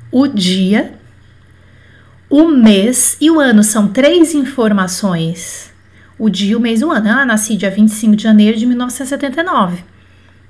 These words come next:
Tá? Então, o que que nós vamos fazer agora? A gente tem que treinar um pouquinho. Vocês têm que saber como é que você, como é que você responde isso. Eu acho que é muito importante, tá? Olha lá, ó. Que dia que você nasceu?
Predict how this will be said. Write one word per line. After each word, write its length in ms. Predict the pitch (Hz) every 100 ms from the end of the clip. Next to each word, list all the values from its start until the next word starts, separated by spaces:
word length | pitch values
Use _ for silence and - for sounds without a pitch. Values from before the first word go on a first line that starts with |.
| _
Tá? 300 | - 165 294 - - -
Então, 340 | 277 262 359
o 40 | 359
que 120 | 359
que 100 | 370
nós 160 | 392 381
vamos 180 | 370 349
fazer 220 | 349 349
agora? 580 | 339 240 180 170 170 - _
A 60 | -
gente 200 | 220 -
tem 160 | 262 254
que 320 | 277 294 320
treinar 360 | 320 330 339
um 60 | 320
pouquinho. 400 | - - 285 214
Vocês 240 | 180 247
têm 120 | 240 262
que 80 |
saber 280 | 262 262 254
como 180 | 262 285
é 40 |
que 100 | 294
você, 260 | 302 302 320 - - 240 247 214 214
como 160 | 254
é 20 |
que 60 | 262
você 120 | 294
responde 1040 | 285 320 311 - 269 277 294 202 185 175
isso. 240 | 160 - 185
Eu 40 |
acho 200 | 185 -
que 100 | -
é 40 | 202
muito 260 | 214 214
importante, 720 | 247 277 - 214 180 180 - - - - - - -
tá? 300 | - - -
Olha 100 | 233
lá, 140 | 247 180
ó. 160 | 180 - _ - - - - - _ - - _ _ _ _ _
Que 120 | 330
dia 200 | 311 427
que 120 | 440
você 300 | 359 359 359
nasceu? 640 | 311 302 294 - 214 180